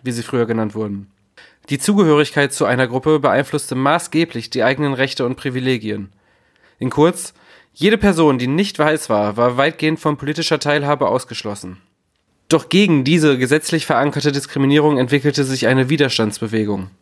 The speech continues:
Zentraler Akteur war der neunzehnhundertzwölf gegründete South African Native National Congress, der in den neunzehnhundertzwanziger Jahren in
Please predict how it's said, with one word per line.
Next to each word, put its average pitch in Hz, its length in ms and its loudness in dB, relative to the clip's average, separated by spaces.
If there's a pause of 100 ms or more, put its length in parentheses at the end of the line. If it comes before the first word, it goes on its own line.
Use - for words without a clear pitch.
(240)
Zentraler 151 420 -2
Akteur 170 440 0
war 139 80 4
der 131 160 2
neunzehnhundertzwölf 143 800 0
gegründete 147 480 0
South 156 280 0
African 147 460 -2
Native 143 400 0
National 131 320 -2
Congress, 113 560 -4 (460)
der 131 100 2
in 131 60 2
den 135 80 2
neunzehnhundertzwanziger 151 840 2
Jahren 147 340 2
in 127 240 0